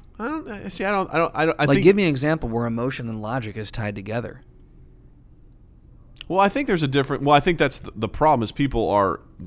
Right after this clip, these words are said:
Speaker 1: using their empathy. They're empathizing, going, "Man, that child, man, we, we, they did an expose. I feel horrible for that kid,"
Speaker 2: Sure,
Speaker 1: and everything
Speaker 2: yeah.
Speaker 1: like that. And then taking a moment to say,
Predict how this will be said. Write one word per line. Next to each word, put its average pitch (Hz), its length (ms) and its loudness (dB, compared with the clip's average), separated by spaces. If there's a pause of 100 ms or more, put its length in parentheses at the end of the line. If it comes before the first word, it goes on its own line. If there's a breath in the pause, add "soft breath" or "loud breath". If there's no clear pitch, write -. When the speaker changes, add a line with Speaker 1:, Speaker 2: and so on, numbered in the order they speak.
(160)
Speaker 1:
using 123 420 4
their 87 160 -4
empathy. 85 500 -8 (800 soft breath)
They're 107 200 2
empathizing, 107 400 0
going, 95 280 -4
"Man, 98 500 -2
that 104 220 -2
child, 98 420 -2
man, 98 220 -4
we, 104 100 -4
we, 104 240 -6
they 107 180 -2
did 117 160 0
an 110 60 -4
expose. 110 400 -2
I 107 280 -2
feel 101 200 -6
horrible 117 480 -2
for 107 140 -8
that 92 160 -6
kid," 117 400 0
Speaker 2:
Sure, 95 100 -8
Speaker 1:
and 98 40 -4
everything 110 240 2
Speaker 2:
yeah. 107 60 -2
Speaker 1:
like 107 120 -4
that. 113 260 0 (160 loud breath)
And 120 140 -2
then 135 100 2
taking 131 380 -2
a 117 40 0
moment 120 340 2
to 107 40 -8
say, 101 380 -2